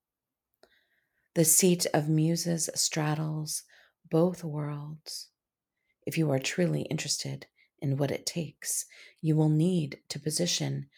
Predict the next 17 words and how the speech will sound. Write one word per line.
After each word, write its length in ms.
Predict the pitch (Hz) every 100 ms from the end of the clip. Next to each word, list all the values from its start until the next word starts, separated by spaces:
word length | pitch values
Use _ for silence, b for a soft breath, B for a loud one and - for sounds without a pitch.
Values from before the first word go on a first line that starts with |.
| b -
yourself 760 | 151 - - 175 156 - - - b b _
so 160 | -
you 160 | 156 160
can 200 | 156 156
see 460 | - - 165 170 170
in 140 | 151 -
all 180 | 151
directions 840 | 156 165 156 - - 139 131 - - - _ _ _
at 180 | 127 127 -
once. 640 | 117 104 _ - - - _ _ _ _ _ _ _ _
The 80 | 143
muse 680 | 151 156 170 190 214 - - _ _ _ _ _ _
waits 680 | 175 156 135 - - - - _ _ _ _
for 140 | - 170
no 220 | 160 160
one. 260 | 147 127 123 _ _ _ _ _ _ _ _ _ _ _ _ _ _ _ _ _ _ _
But 380 | - 147 - -